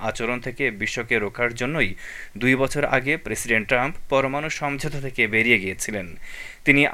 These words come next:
আমেরিকায় জনমত জরিপের ফলাফলের বিরুদ্ধে গিয়ে দাবি করেছেন, যখন আমরা পরমাণু সমঝোতায় ছিলাম,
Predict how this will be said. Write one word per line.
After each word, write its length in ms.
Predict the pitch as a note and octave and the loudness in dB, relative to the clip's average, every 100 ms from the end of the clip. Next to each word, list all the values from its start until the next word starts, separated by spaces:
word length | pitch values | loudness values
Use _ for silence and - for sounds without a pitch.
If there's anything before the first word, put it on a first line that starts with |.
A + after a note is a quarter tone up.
| C3 | 2
আমেরিকায় 480 | C3 D#3 D#3+ D#3+ D#3 | 4 4 4 2 4
জনমত 400 | A#2 B2 B2+ C#3 | 4 2 2 0
জরিপের 400 | C3+ C#3 C#3 C3+ C3 | 2 2 2 2 0
ফলাফলের 580 | - A#2 A#2 B2+ B2+ A#2+ | 0 0 2 2 0 0
বিরুদ্ধে 360 | A2 A#2 A#2+ B2 | -2 -4 -2 -2
গিয়ে 200 | A#2+ A#2 | 0 2
দাবি 260 | G#2+ G2+ | 2 0
করেছেন, 400 | G#2+ A#2+ B2 C3 C3+ F3+ - | -2 -2 -2 -4 -6 -8 -8
যখন 320 | A2+ C3 - C#3+ | 0 0 2 -4
আমরা 280 | A#2+ A2+ A2+ A2+ - - | -2 6 8 6 2 -2
পরমাণু 380 | - B2+ B2+ C3+ | 4 6 6 0
সমঝোতায় 500 | C#3 C#3+ C3+ C#3 C#3+ C3+ | -2 -4 -4 2 2 2
ছিলাম, 320 | - D#3 | 0 0